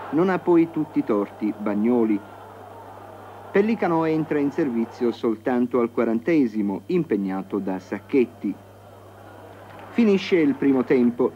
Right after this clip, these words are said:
c'è chi si sintonizza sulla lunghezza d'onda della speranza. Intanto il Bari pensa ai fatti suoi. Dopo quattro minuti realizza Detrizio per il Verona e il colpo del K O.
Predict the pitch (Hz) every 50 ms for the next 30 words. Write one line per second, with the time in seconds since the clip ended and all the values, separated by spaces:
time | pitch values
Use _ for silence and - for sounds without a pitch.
0 | - - - 175 160 151 - - 143 135 131 - 127 120 - 160 160 151 - 160
1 | 160 156 160 147 139 147 160 160 151 - 139 127 123 117 117 110 110 113 117 120
2 | 135 143 139 - - 151 139 120 104 101 98 98 98 101 98 98 101 92 92 92
3 | 92 - - 113 110 120 123 117 104 104 104 - 117 101 - - - - - -
4 | - - 214 240 208 - 165 135 131 131 127 - 151 143 151 147 127 107 101 104
5 | 110 107 104 - 110 107 104 104 - 120 107 104 101 - 113 110 107 - - 110
6 | - - 160 165 147 135 123 101 - - - - - - - 110 113 110 - 110
7 | 101 - - 135 131 131 - - 143 139 147 160 160 147 131 127 127 - 156 151
8 | - - 143 135 160 175 170 170 175 175 160 151 156 170 160 151 135 143 139 -
9 | 185 190 180 - - - - 107 95 90 - - 117 117 156 175 160 165 143 110
10 | 98 95 95 98 95 85 - - 117 117 107 107 107 - 117 113 107 104 - 117
11 | 113 104 101 101 98 95 - - 113 104 101 - - 104 110 113 101